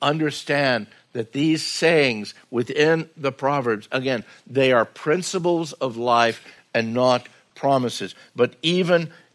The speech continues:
as I say this, we do know that those that reject these words, they're gonna suffer shame.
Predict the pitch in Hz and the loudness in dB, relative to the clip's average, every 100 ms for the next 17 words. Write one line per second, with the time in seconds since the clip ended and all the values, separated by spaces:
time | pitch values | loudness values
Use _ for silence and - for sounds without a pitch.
0 | _ _ 147 143 131 120 - - 180 190 | _ _ -2 2 4 2 0 -2 4 6
1 | 185 120 78 - - - _ _ _ _ | 6 4 -6 -12 -20 -20 _ _ _ _
2 | _ _ _ _ - 127 143 135 117 175 | _ _ _ _ -8 0 0 0 2 4
3 | 240 233 135 95 90 - _ - 135 117 | 4 4 2 -2 -4 -10 _ -4 -4 2
4 | 151 170 147 139 123 117 110 101 113 170 | 4 4 2 0 -2 -4 -4 -2 2 4
5 | 240 - - - _ _ _ _ - 127 | 4 0 -8 -20 _ _ _ _ -8 -2
6 | 143 127 107 - 107 113 98 90 98 - | 2 0 -2 -6 0 2 4 0 -4 -10
7 | - - - _ _ _ _ _ - 147 | -12 -14 -18 _ _ _ _ _ 0 2
8 | 214 175 - 165 160 131 - 160 135 92 | 4 2 2 2 2 -2 2 2 0 -4